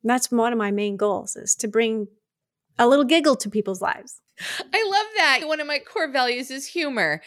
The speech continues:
Speaker 2: And so
Speaker 1: Mm-hmm.
Speaker 2: bringing a little
Speaker 1: Mine too.
Speaker 2: giggle. <laughs> I know, right?
Speaker 1: <laughs>
Speaker 2: And when I see that from my thrivers, I'm like,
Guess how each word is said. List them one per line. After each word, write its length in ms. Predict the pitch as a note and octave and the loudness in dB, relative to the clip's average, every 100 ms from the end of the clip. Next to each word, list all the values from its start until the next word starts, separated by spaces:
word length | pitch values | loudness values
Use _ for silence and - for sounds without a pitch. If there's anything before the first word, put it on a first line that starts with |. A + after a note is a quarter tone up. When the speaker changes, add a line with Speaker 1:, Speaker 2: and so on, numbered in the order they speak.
| - - | -20 -8
Speaker 2:
And 240 | B3 C4+ C4+ | -4 -2 -4
so 560 | - C#4+ B3 A#3+ A#3+ | -6 0 2 2 2
Speaker 1:
Mm-hmm. 80 | B3 | 4
Speaker 2:
bringing 400 | A#3+ C4 D#4 D4+ | 4 2 0 -4
a 60 | C#4+ | -4
little 240 | C4+ C4 C4 | -2 -2 2
Speaker 1:
Mine 180 | B3 | 4
too. 100 | B3+ | 6
Speaker 2:
giggle. 520 | A#3 A3+ G3 A3 C#4 B3+ - - - | 8 6 6 2 -2 -6 -10 -6 -4
<laughs> 320 | - - D5 | -2 -2 -2
I 180 | - B3+ | -2 -4
know, 360 | C4+ D5+ D#5 A4 A#4 | -4 -4 -2 -2 0
right? 320 | C5+ E5+ - - - F4+ - | 2 0 -4 -8 -4 -4 0
Speaker 1:
<laughs> 40 | |
Speaker 2:
And 180 | C#4+ C#4 | 0 2
when 100 | D#4+ | 4
I 120 | D#4 | 4
see 400 | D#4 - G#3+ G3+ | 2 -4 -6 -4
that 360 | G#3+ B3 C#4 D4 | 0 4 4 4
from 340 | G3 - A3 G#3+ | 0 0 0 0
my 160 | G3+ | -2
thrivers, 680 | G#3+ F#3+ D#3+ E3+ F#3+ A3+ A3+ | -2 0 2 2 0 -2 -4
I'm 120 | A3 | -6
like, 340 | G3 G3 G#3 | -6 -6 -6